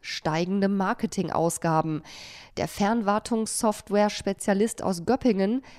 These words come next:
wird Trikotsponsor von Manchester United. Das dürfte zumindest den Bekanntheitsgrad des Unternehmens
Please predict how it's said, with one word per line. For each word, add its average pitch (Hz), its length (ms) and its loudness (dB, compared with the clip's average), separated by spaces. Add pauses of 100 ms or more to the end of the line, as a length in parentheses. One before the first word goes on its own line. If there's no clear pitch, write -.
wird 202 360 0
Trikotsponsor 220 960 2
von 226 320 2
Manchester 190 560 2
United. 226 840 0 (300)
Das - 260 -6
dürfte 180 360 0
zumindest 233 720 2
den 247 140 0
Bekanntheitsgrad 190 1000 -2
des 190 100 -4
Unternehmens 185 760 -2